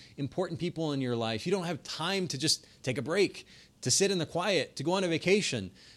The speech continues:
or to dedicate time to another passion project, whatever the case, if you don't have that time, then what's the point? So you may have to make some adjustments and find a balance between that financial goal and the time goal.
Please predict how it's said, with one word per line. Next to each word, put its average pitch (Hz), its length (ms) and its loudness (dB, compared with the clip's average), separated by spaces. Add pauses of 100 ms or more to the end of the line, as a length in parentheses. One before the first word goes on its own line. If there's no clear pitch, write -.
(120)
or 147 220 4
to 156 320 0
dedicate 170 580 2
time 175 380 -2
to 175 480 2
another 165 240 0
passion 170 400 0
project, 110 420 0
whatever 226 320 2
the 180 120 2
case, 185 420 0
if 147 160 -6
you 196 80 -2
don't 220 160 0
have 180 160 0
that 147 220 0
time, 180 400 -2
then 190 120 -4
what's 220 220 -2
the 226 100 -6
point? - 520 -8 (640)
So 180 260 4 (400)
you 175 160 0
may 202 160 4
have 170 200 0
to 170 60 -2
make 165 200 0
some 139 160 0
adjustments 131 760 2
and 143 160 -2
find 151 240 0
a 123 60 2
balance 147 420 -2
between 127 520 -2
that 110 180 -8
financial 151 440 -2
goal 131 400 0
and 110 140 -4
the 98 60 -6
time 185 460 -6
goal. 95 380 -4